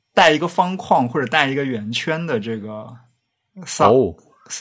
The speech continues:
Speaker 2: 对。
Speaker 1: sa-，Saltair 这个字符。嗯，这字符怎么念来着？
Speaker 2: Saltair，嗯。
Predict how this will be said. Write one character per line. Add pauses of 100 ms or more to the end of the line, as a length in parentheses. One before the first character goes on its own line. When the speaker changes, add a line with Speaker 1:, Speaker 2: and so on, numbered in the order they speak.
Speaker 2:
对。
Speaker 1:
sa-，Saltair (480)
这
个
字
符。 (320)
嗯，
这
字
符
怎
么
念
来
着？ (320)
Speaker 2:
Saltair， (260)
嗯。